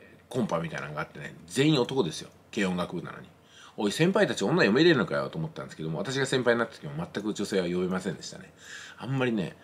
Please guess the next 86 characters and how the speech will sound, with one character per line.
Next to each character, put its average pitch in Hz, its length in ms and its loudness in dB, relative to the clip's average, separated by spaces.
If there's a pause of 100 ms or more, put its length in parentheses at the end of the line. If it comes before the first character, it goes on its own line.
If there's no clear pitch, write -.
(340)
あ - 40 -10
の、 76 80 -6 (540)
軽 120 160 0
音 113 80 2
楽 113 200 2
部 73 80 -6
っ - 20 -18
て 80 120 -16
ね、 76 240 -12 (280)
モ 95 80 -4
テ - 100 -2
な 120 80 4
か - 120 -6
っ - 40 -20
た - 80 -14
で - 60 -10
す - 140 -8
ね。 - 200 -4 (540)
で 160 80 4
す 160 120 0
ん 120 40 4
で、 101 80 2
独 131 160 2
自 98 160 -2
に、 98 380 2
あ 85 80 -6
の、 69 260 -6
オ 113 60 4
リ 113 60 4
ジ 101 60 2
ナ 104 80 4
ル 98 80 4
バ 101 120 4
ン 82 40 0
ド 76 80 -2
を 69 80 -8
作 - 140 -12
っ - 20 -10
て、 95 460 0 (180)
え - 540 -12
ー、 - 100 -18
大 127 160 4
学 127 240 6
以 175 80 10
外 - 160 6
で 60 200 -10 (680)
ラ 98 100 4
イ 98 40 6
ブ 95 80 4
放 90 180 2
送 69 200 -6
ね、 92 180 -4 (320)
ラ 98 100 2
イ 92 40 2
ブ 90 100 0
活 - 240 -4
動 76 80 -6
を 73 40 -6
い 80 40 -6
っ - 20 -6
ぱ - 160 -6
い 90 40 -2
す - 80 -10
る 90 60 -6
よ - 40 -2
う - 20 -2
に 78 60 -2
な 76 60 -10
っ - 20 -18
た 76 100 -14
り 69 60 -14
と 76 60 -14
か、 78 100 -8
デ 98 100 -2
モ 95 120 0
テ 92 80 0
ー - 40 -2
プ - 60 -14
作 - 140 -12
っ - 20 -14
た 71 100 -12
り - 80 -10
と - 80 -14
か 78 120 -14
し - 60 -14
て、 - 220 -6